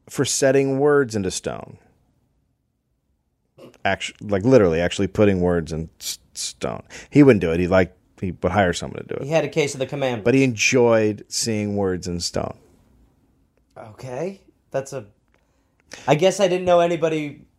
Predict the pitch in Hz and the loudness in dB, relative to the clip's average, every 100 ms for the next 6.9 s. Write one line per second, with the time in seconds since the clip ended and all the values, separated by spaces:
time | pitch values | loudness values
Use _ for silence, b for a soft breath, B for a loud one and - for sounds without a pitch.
0 | _ - 165 165 151 139 131 135 170 135 | _ -6 -4 0 -2 -2 -4 -2 -2 -4
1 | - _ _ _ _ _ _ 113 101 110 | -10 _ _ _ _ _ _ 0 2 4
2 | 131 123 90 - _ _ _ _ _ _ | 2 0 -4 -8 _ _ _ _ _ _
3 | _ _ 156 156 156 170 165 143 151 147 | _ _ -8 -2 2 4 4 0 0 0
4 | - _ _ _ _ _ _ - 254 339 | -4 _ _ _ _ _ _ 0 2 2
5 | 320 151 101 _ _ - b b _ 131 | 2 -2 -8 _ _ -20 b b _ 4
6 | 127 127 120 123 196 269 - 139 302 | 6 6 4 4 4 2 2 -2 -4